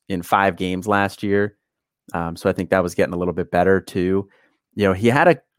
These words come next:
very quietly had a very good statistical year last year. Uh, through five games, um, he threw sixty-five percent completion percentage, ninety for a hundred thirty-eight for eleven hundred yards,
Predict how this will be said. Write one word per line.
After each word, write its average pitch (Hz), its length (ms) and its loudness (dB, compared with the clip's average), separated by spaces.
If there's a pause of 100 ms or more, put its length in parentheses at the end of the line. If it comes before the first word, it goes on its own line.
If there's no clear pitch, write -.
very 123 260 4
quietly 127 800 2 (280)
had 110 140 0
a 101 60 2
very 101 280 2
good 92 200 -2
statistical - 580 -10
year 82 220 -8
last - 400 -12
year. - 240 -16 (640)
Uh, 90 140 2
through 123 220 2
five 135 360 4
games, 107 540 -2 (320)
um, 87 400 -2
he 95 340 -6
threw 95 640 -4
sixty-five 110 540 0
percent - 260 -6
completion - 440 -8
percentage, 101 540 -4
ninety 92 380 -2
for 87 260 -4
a 85 40 -4
hundred 87 260 -6
thirty-eight 90 560 0 (300)
for 101 160 2
eleven 113 280 4
hundred 110 300 2
yards, 110 580 2